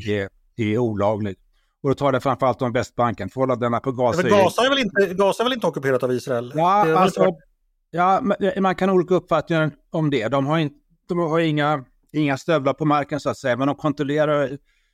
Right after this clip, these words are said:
Speaker 1: stort sett alla tillfarter, inklusive
Speaker 2: Jo, men det är väl
Speaker 1: luften.
Speaker 2: för att det är ett fientligt territorium som, som är i krig med Israel. Det är väl därför man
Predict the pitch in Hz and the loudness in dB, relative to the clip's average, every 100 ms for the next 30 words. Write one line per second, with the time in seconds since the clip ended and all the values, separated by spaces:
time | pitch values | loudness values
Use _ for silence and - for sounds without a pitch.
0 | _ - 151 135 131 160 139 123 - 127 | _ -6 -4 -2 -2 0 0 0 0 -4
1 | - 113 - 107 98 _ _ _ _ 139 | -2 -2 -2 -6 -6 _ _ _ _ -6
2 | 131 135 135 117 127 131 190 202 226 240 | -4 -4 0 0 2 2 4 4 2 2
3 | 220 202 180 190 175 170 165 - 165 160 | 0 0 0 0 0 -2 -4 -2 -2 0
4 | 208 208 156 139 147 151 151 151 151 156 | 2 4 2 2 -2 -2 -2 0 0 -2
5 | 156 160 151 175 196 151 151 127 208 139 | -2 -2 -2 2 0 2 -2 -2 -2 0
6 | 139 156 196 165 135 123 | 0 0 -2 -2 -2 -4